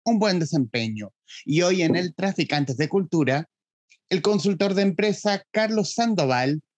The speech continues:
eh, hoy, en una no-, eh, hoy presentándonos donde vamos a conversar de su nuevo libro, Liderazgo en tiempos de crisis, contención, desempeño y agilidad, editado por el sello Conecta de Penguin Random House.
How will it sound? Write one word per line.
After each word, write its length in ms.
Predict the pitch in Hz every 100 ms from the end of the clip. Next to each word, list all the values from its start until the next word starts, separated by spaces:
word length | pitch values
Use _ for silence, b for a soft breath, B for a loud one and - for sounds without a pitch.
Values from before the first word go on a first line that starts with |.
| _ _
eh, 720 | 139 139 139 139 139 135 135 135
hoy, 460 | 175 190 202 202 -
en 220 | 147 151
una 320 | 160 160 147
no-, 260 | 147 143 139
eh, 200 | 127 131 -
hoy 260 | 139 160
presentándonos 800 | 151 131 131 117 135 131 131 131
donde 220 | 135 123
vamos 280 | 127 131 127
a 40 |
conversar 420 | 117 113 113 - 156
de 100 | 151
su 100 | 147
nuevo 240 | 131 123
libro, 460 | 131 156 127 127 - _ _
Liderazgo 480 | 156 220 226 196 208
en 80 |
tiempos 320 | 185 180 143 123
de 80 |
crisis, 560 | 127 151 151 - 139 120
contención, 840 | 175 165 165 151 - 165 151 131
desempeño 760 | 180 170 175 143 139 131 131 127
y 120 | 156
agilidad, 600 | 202 - 196 165 127 127 156 - _ _ b
editado 480 | b 165 160 165 165
por 120 | 156
el 100 | 160
sello 220 | 147 156 147
Conecta 360 | 143 143 143
de 120 | 165
Penguin 500 | 143 160 170 165 170
Random 440 | 139 135 143 139 135
House. 440 | - 175 117 -